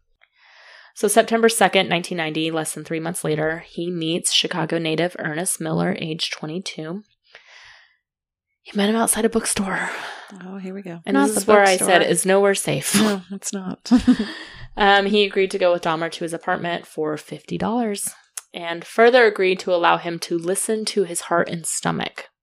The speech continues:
Speaker 1: But when Dahmer tried to perform oral sex on him, Ernest said, "That'll cost you extra."
Speaker 2: Mm.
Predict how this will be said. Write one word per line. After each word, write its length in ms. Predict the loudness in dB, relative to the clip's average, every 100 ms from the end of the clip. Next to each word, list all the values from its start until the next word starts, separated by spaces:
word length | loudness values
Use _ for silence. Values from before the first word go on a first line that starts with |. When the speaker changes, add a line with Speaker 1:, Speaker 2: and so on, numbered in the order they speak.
| _ 0
Speaker 1:
But 180 | 2
when 200 | 2 2
Dahmer 320 | 4 4 4 0
tried 240 | -2 -4
to 60 | -6
perform 400 | -8 -4 -2 -2
oral 240 | -2 -2
sex 320 | -2 -4 -6
on 560 | -6 -2 2 2 0 -4 -14 _ -20 _ _ -12
him, 340 | -4 -2 -2 -4
Ernest 440 | -2 -2 -2 -4
said, 280 | -2 -2 0
"That'll 200 | -2 -2
cost 420 | -4 -6 -8 -8 -8
you 100 | -8
extra." 600 | -8 -10 -4 -2 -2 -6 _ _ _
Speaker 2:
Mm. 120 | -16